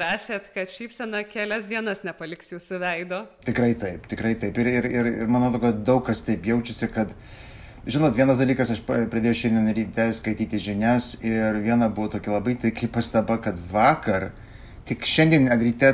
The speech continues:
Speaker 2: žurnalistas suprato, kad vakar pagrindinė figūra nebuvo Trumpas. Pirmą kartą per keturis metus mes neturėjom žiūrėti į jo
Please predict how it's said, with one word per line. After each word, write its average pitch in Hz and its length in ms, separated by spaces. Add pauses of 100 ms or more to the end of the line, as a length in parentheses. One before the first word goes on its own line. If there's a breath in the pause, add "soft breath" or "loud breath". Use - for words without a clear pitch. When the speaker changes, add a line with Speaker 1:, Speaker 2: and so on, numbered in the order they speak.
Speaker 2:
žurnalistas 117 560
suprato, 120 560
kad 104 160
vakar 113 560
pagrindinė 113 560
figūra 120 480
nebuvo 110 480
Trumpas. 113 480 (160)
Pirmą 135 320
kartą 110 320 (320 loud breath)
per 117 160
keturis 123 400
metus 107 460 (100)
mes 107 320
neturėjom 110 480
žiūrėti 107 460
į 95 80
jo 87 100